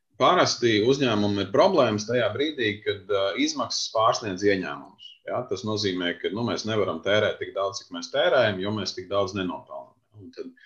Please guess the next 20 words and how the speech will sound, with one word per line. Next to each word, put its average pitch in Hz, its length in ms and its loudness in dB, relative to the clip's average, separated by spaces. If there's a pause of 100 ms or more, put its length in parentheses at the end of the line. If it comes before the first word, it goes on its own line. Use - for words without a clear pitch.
(460)
nu, 110 160 -2
ja 107 100 6
tu 104 120 -4
saki 117 320 2
attīstīt 104 500 0
motivācijas 127 640 0
programmu, 113 420 2
tad 98 140 -10
tam 110 180 -4
vajadzēs 92 400 -2
naudu. 101 320 -4
No - 140 -20
kurienes 92 340 -4
tad 92 140 -8
mēs 92 160 -6
viņu 92 160 -6
ņemsim, 120 400 -4
ja 85 80 -8
viņas 87 240 -8
jau 85 120 -6